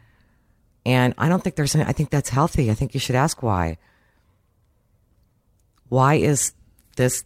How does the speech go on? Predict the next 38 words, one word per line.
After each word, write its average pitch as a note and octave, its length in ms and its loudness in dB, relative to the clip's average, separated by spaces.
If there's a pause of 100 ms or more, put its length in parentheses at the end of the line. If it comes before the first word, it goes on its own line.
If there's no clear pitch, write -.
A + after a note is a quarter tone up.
the B2 100 -2
way G#2+ 220 4
it B2 80 2
is? D#3+ 280 2
Why G#2 280 2
is A2+ 440 0 (1600)
whatever C#3 520 2
law C3 380 6
the D3 120 2
way B2+ 240 4
it E3 80 4
is, B2+ 300 2
or A#2 120 0
whatever B2 320 2
law, A#2+ 440 4
wh-, - 120 -14
how C#3+ 240 2
should C#3+ 280 0
it A#2 160 -2
be? C#3+ 400 -4 (500)
Or D3+ 80 -2
could - 320 -4
we A#2+ 140 0
look D#3+ 260 2
at G#3 80 -2 (200)
how A#2 160 -2
it - 100 -2
could G#2 240 -6
be? E2 280 -2 (800)
So - 220 -4
I G3 120 0
just G#3 160 -4
think G#3 140 -4
they're - 160 -4
asking B2+ 460 0
why. A2+ 400 2
I A2+ 80 -2
mean, C3+ 240 0